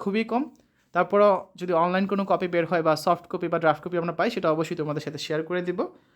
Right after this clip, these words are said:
আপাতত হচ্ছে আমরা এই আগের বইটাতে কী ছিল, সেটা দেখি। তো আসো একটা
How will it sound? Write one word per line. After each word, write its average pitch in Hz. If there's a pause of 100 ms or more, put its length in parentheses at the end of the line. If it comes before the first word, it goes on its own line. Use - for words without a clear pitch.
(280)
আপাতত 226
হচ্ছে 226
আমরা 202 (120)
এই 165
আগের 185
বইটাতে 180
কী 185
ছিল, 175 (120)
সেটা 160 (100)
দেখি। 175 (720)
তো - (100)
আসো 220
একটা 254